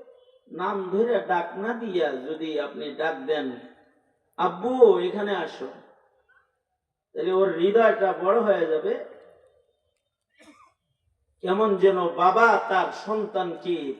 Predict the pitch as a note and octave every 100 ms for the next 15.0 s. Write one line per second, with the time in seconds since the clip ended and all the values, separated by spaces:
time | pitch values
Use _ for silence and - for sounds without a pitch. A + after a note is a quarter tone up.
0 | G3+ A#3 G3+ - - - - - - -
1 | _ _ A#3 A#3 A3 F#3 - G3 F3+ E3+
2 | D#3 E3+ D3 C3 - - _ _ _ _
3 | _ _ _ _ _ _ _ _ _ _
4 | - C3 G#3+ A#3 G#3+ - G3 G3 F3 -
5 | F#3+ G#3 F#3 G3+ D4 C4 F3 A#2+ - _
6 | _ - G#3+ F#3+ - D#3 C3+ A#2+ A#2 -
7 | - - _ _ _ _ _ _ _ _
8 | _ _ _ _ _ _ _ _ _ _
9 | _ _ _ _ _ - F#3+ C#4+ D4 A#3+
10 | G3 G#3+ G3+ C#4 B3 G3+ F3+ F3 E3 D#3+
11 | D#3+ E3+ D#3+ D3+ C3+ B2+ A#2 - - -
12 | _ _ _ _ - D#5+ C#5+ _ _ _
13 | _ _ _ F#3 A3 A#3 A3 A#3 A#3 F#3+
14 | - - - A3+ A3 G3+ A3 B3+ A3